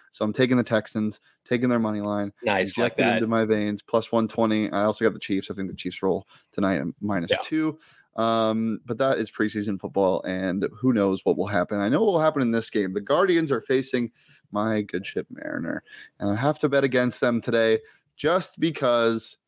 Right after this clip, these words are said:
Speaker 1: someone special is on the mound for the Mariners. It's Marco Gonzalez day.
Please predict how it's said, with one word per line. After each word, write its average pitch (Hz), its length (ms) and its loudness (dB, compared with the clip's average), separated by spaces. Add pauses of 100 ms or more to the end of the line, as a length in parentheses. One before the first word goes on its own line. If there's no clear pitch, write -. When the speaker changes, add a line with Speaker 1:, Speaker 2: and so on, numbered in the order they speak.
(180)
Speaker 1:
someone 117 500 0
special 90 640 -4
is 95 100 -10
on 87 160 -4
the 95 60 -6
mound 87 360 -2
for - 140 -6
the 85 100 0
Mariners. 85 520 0
It's - 140 -2
Marco 117 320 2
Gonzalez 98 520 0
day. 98 320 0